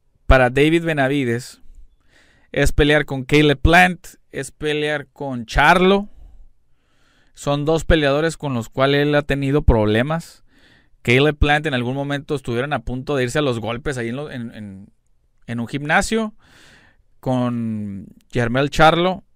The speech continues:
en la pelea de Errol Spence en el estadio de los Cowboys de Dallas estuvieron también a punto de pelear, de agarrarse a trancazos ahí en el público. Y pudieran ser peleas que le hagan sentido.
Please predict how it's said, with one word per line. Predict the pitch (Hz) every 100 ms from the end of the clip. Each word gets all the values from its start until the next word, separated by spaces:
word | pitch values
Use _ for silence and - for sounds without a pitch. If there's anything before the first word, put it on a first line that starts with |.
| _ _ _ _ _ _ _ _ _
en | 139 131
la | 127
pelea | 117 - 117 127 151
de | 131 -
Errol | 131 151 151
Spence | - 151 165 165 - -
en | 135 127
el | 120
estadio | 107 - 127 147
de | 139
los | 113
Cowboys | - 127 139 147 147
de | 147
Dallas | 147 151 156
estuvieron | - 117 117 113 139
también | 110 117
a | 135
punto | - 127 143
de | 135
pelear, | 113 104 107
de | 107
agarrarse | 101 101 107 147
a |
trancazos | 107 101 107 127 135
ahí | 107
en | 113
el | 135
público. | 143 147 170 196 208 - _ _ _ _ _ _ _ _ _ _ _ _ -
Y | 147 135 131 131 127 123 - _ _ _ _ _ - - _
pudieran | - 170 170 202 196
ser | 196 - _
peleas | 196 185 185 190
que | - 151
le | 143
hagan | 160 160
sentido. | 139 131 156 156 123